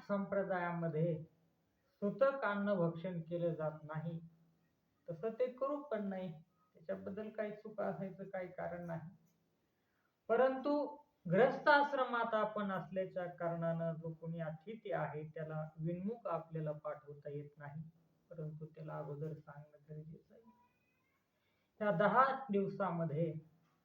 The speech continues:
आपल्याला डोक्याला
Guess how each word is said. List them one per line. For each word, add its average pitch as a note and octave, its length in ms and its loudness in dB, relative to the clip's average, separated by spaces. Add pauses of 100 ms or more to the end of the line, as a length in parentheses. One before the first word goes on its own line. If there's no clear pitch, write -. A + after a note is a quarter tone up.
(460)
आपल्याला A3+ 720 4 (1000)
डोक्याला A#3 460 4